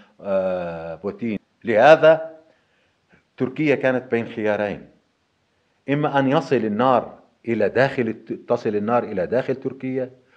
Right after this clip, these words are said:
والإرهاب إلى داخل تركيا وتعاني تركيا ويصبح الشعب التركي في أوضاع سيئة وملايين السوريين، آه، فضلاً عن الموجودين في تركيا اليوم يصبحوا عبء على تركيا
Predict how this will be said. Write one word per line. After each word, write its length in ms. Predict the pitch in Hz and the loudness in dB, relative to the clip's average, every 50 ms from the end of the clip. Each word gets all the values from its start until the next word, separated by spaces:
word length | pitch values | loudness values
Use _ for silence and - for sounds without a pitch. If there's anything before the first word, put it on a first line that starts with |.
| _ _ _ _ _ | _ _ _ _ _
والإرهاب 580 | 95 104 107 113 117 107 87 90 120 131 120 117 | -2 -2 0 0 -2 -2 0 2 2 2 2 2
إلى 180 | 120 113 107 | 0 0 0
داخل 320 | 90 107 123 131 - 143 - | 0 0 0 0 0 -4 -4
تركيا 640 | - 139 127 135 - 135 135 131 135 135 131 127 - - - _ _ | -4 -6 -8 -8 -8 -8 -6 -6 -4 -6 -6 -8 -12 -16 -20 _ _
وتعاني 600 | 101 104 98 104 107 78 78 98 113 135 143 143 | -4 -4 -2 -2 -2 2 4 6 6 6 6 4
تركيا 500 | 139 143 139 131 139 - 139 135 131 131 | 0 -2 -4 -6 -4 -6 -6 -4 -2 0
ويصبح 420 | 123 107 101 104 - - 123 - - | 0 -2 -2 -6 -6 -6 -6 -6 -6
الشعب 360 | 113 - - 135 127 120 123 | -10 -4 -2 -2 -2 -2 -4
التركي 360 | 123 - 139 131 123 - 127 | -6 -6 -6 -6 -6 -8 -10
في 160 | - 131 117 | -10 -8 -8
أوضاع 320 | 104 110 107 101 127 120 113 | -8 -6 -4 -2 -2 -2 -2
سيئة 540 | - - 135 135 135 131 131 131 127 127 - - - - - - | -4 -4 -4 -2 -4 -4 -4 -4 -6 -6 -10 -16 -20 -20 -8 -4
وملايين 680 | 110 117 117 120 117 117 117 120 120 117 131 151 151 143 | -2 0 2 4 4 6 6 4 4 4 2 2 0 0
السوريين، 840 | 135 143 - 139 135 131 131 127 123 135 139 139 139 135 135 - - _ _ _ _ - | -2 -2 -2 -2 0 0 0 -2 -2 0 0 0 0 -2 -4 -10 -14 _ _ _ _ 0
آه، 380 | 110 117 117 117 117 113 - - | 4 6 6 6 6 4 4 4
فضلاً 380 | - 151 - 139 147 143 139 | 2 2 4 2 -2 -2 0
عن 160 | 131 135 139 139 | 0 0 0 0
الموجودين 580 | 135 131 135 131 123 120 127 123 131 139 135 | 0 0 0 -2 -2 -2 -4 -4 -2 -4 -4
في 140 | 135 139 127 | -6 -8 -8
تركيا 480 | - 135 131 120 - 135 131 131 131 127 | -8 -8 -8 -8 -8 -8 -4 -2 -2 -2
اليوم 560 | 127 131 135 135 135 131 117 110 - - - _ - | 0 0 0 0 0 0 -2 -6 -8 -14 -18 _ -6
يصبحوا 520 | 120 139 - - 135 127 - 131 117 104 | -4 -4 -4 -4 -6 -4 -2 0 0 4
عبء 220 | 101 135 143 147 - | 4 4 4 4 2
على 260 | 131 135 135 135 131 | 2 4 6 4 4
تركيا 720 | 135 143 135 131 - - 139 135 139 139 135 139 139 139 | 2 0 -2 -2 -2 -4 -2 0 2 2 2 0 -2 -6